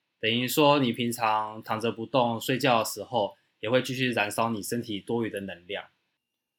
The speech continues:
至于要做什么运动训练，要做什么样的课表，建议找物理治疗师、运动防护员或是肌力体能训练师来帮你做安排哦。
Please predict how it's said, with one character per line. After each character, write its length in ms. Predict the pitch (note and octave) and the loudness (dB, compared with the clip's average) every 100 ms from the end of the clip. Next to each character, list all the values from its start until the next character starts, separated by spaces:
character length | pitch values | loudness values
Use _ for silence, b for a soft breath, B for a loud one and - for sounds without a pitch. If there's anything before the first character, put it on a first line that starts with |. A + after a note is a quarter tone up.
| _ - | _ 0
至 200 | D3 D3+ | 6 6
于 180 | B2+ | 6
要 160 | C3+ B2+ | 4 2
做 260 | C#3 B2+ A#2 | 4 4 6
什 140 | G#2+ | 2
么 220 | F#2+ F#2+ | 0 -2
运 100 | C3 | -2
动 200 | B2 B2 | 2 2
训 260 | A2+ C3 A#2 | 2 0 2
练， 320 | B2 G#2 - _ - | 2 2 -2 _ -2
要 160 | A#2+ | 2
做 160 | A#2 A#2 | 4 2
什 100 | G#2+ | 0
么 140 | F#2 | -2
样 180 | G#2+ G#2+ | 0 0
的 60 | F#2+ | 0
课 220 | - A2 | -2 -2
表， 340 | - F#2+ - _ _ _ - | -2 -4 -6 _ _ _ -2
建 220 | A2+ A2+ | 0 2
议 80 | G#2 | 2
找 400 | G2 F#2 E2+ F#2+ | 4 4 2 2
物 160 | A#2+ | 0
理 100 | G#2 | 0
治 140 | G#2+ A2+ | 2 2
疗 200 | G#2+ G#2 | 4 2
师、 440 | - A#2+ A#2 A#2 | 2 2 2 0
运 160 | B2+ A2 | -2 -2
动 180 | G#2+ | -2
防 180 | G#2 F#2+ | -4 -6
护 300 | G2 A#2+ A#2 | -4 0 0
员 420 | G#2 G2 F#2 G2 - - | 0 -2 -4 -8 -16 -6
或 140 | A2 | -4
是 340 | - A#2 G#2 G2+ | 0 0 2 0
肌 160 | B2+ | 0
力 140 | B2+ B2 | 2 0
体 160 | G#2+ | -2
能 160 | F#2+ F#2 | -4 -4
训 200 | - G#2+ | 0 2
练 200 | A2+ G#2+ | 2 2
师 260 | - G#2+ | 2 2
来 140 | G2+ F#2 | 2 2
帮 200 | G#2 G2 | 2 0
你 60 | |
做 140 | F2+ G2+ | 0 0
安 180 | G2+ G2 | 0 -2
排 220 | F#2 F2 | -2 -2
哦。 240 | F#2 F#2+ | -4 -6